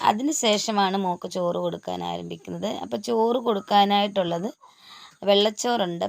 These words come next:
പാൽപ്പായസം, പായസച്ചോറ്, ആ, തൈര്, പപ്പടം, ആ, നെയ്യ്, ആ, രണ്ട് വറ്റൽമുളക്, ര-, ഏത്തയ്ക്ക കഷ്ണം, ഉപ്പ്, ആ, അങ്ങനെ ഇത്രയും സാധനങ്ങളായിരുന്നേ, ആണെന്നാ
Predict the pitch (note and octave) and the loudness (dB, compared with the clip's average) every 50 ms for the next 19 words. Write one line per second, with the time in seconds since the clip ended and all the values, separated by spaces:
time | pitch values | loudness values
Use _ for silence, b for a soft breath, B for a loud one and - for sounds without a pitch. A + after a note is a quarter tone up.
0 | - - F#3 F3+ F3+ F3+ G3 - F#3+ F#3 F#3 F#3 F#3+ F#3+ - - B3 D4+ - _ | -2 -2 -2 -2 -2 -2 -2 0 0 2 2 0 -2 -6 -8 -10 -10 -10 -10 _
1 | - - F#3 F3 E3+ E3 F3 F3+ - - F3+ F#3 - - F3+ F3+ F3 F3 F#3 G#3 | -6 -4 -2 -2 -2 -2 -4 -6 -8 -8 -8 -6 -4 -4 -2 -2 -2 -2 -2 -4
2 | F4 G4 _ _ _ _ _ _ - F3+ F3+ F3 F3 E3+ E3+ E3+ E3+ F3+ - F#3 | -4 -6 _ _ _ _ _ _ -12 -10 -8 -6 -6 -6 -4 -6 -6 -4 -4 -4
3 | E3+ E3+ D#3+ E3 E3+ F3 F#3+ A3 - - _ _ _ _ - E3+ E3+ - _ _ | -2 -2 -4 -4 -4 -4 -4 -6 -6 -8 _ _ _ _ -6 -6 -6 -6 _ _
4 | - F#3 F#3 F3+ - F4+ - _ _ b b b b b b b b b b b | -6 -4 -4 -4 -4 -6 -8 _ _ b b b b b b b b b b b
5 | b _ - F#3 F#3+ F#3 F3+ F3 E3+ E3 D#3+ D#3+ E3 E3+ F#3 G3+ C4+ D#4+ - - | b _ -12 -8 -6 -6 -6 -4 -6 -6 -6 -6 -6 -4 -4 -2 -4 -4 -6 -10
6 | _ _ _ - F#3+ F#3+ F#3 F3+ F3+ F3 F3 F3 F3 F#3+ G3+ G3 F#3+ F#3 F3+ F3 | _ _ _ -12 -10 -8 -8 -8 -8 -6 -6 -4 -2 -2 -2 -2 0 -2 -2 -2
7 | E3+ E3+ - F3 F3 F3 F3 F3+ F3 F3 F3 F3+ G3 B3+ F4+ F#4 - _ - - | -2 -4 -6 -6 -4 -4 -2 -2 -2 -2 0 0 0 0 0 -2 -4 _ -10 -8
8 | F3+ F3+ F3 F3 E3+ E3+ F3 E3+ F3 - - F3+ E3+ - _ - F#3 F3+ F3+ F3+ | -4 -4 -4 -2 -4 -4 -4 -4 -4 -4 -4 -4 -4 -4 _ -4 -2 -2 0 -2
9 | F3+ F3+ - - F3 E3+ - - - - - _ _ _ _ _ _ _ b b | -2 -4 -4 -4 -4 -4 -6 -6 -8 -8 -8 _ _ _ _ _ _ _ b b
10 | b b _ - F#3+ F3+ E3+ _ _ _ - G#3+ C#4 F4 F#4+ - _ _ _ - | b b _ -10 -10 -10 -10 _ _ _ -4 -2 -2 -2 -4 -8 _ _ _ -10
11 | F#3 F#3 F3+ F3 F3 F3 F3 F3+ F3+ F3+ _ - F#3+ G3 F#3+ - - F#3 E3+ E3+ | -8 -6 -6 -6 -6 -6 -6 -6 -8 -8 _ -6 -6 -6 -4 -4 -4 -2 -2 -2
12 | F3 F3 F3 E3+ E3+ E3 E3 E3 E3 F#3 G3 - - _ _ _ _ _ _ _ | -2 -4 -4 -2 -2 -2 -2 -4 -6 -6 -8 -8 -8 _ _ _ _ _ _ _
13 | _ _ _ _ _ _ _ _ _ _ _ _ _ _ _ _ G3 F#3 F3+ F3+ | _ _ _ _ _ _ _ _ _ _ _ _ _ _ _ _ -8 -8 -6 -6
14 | F3+ F#3 F#3 | -6 -6 -6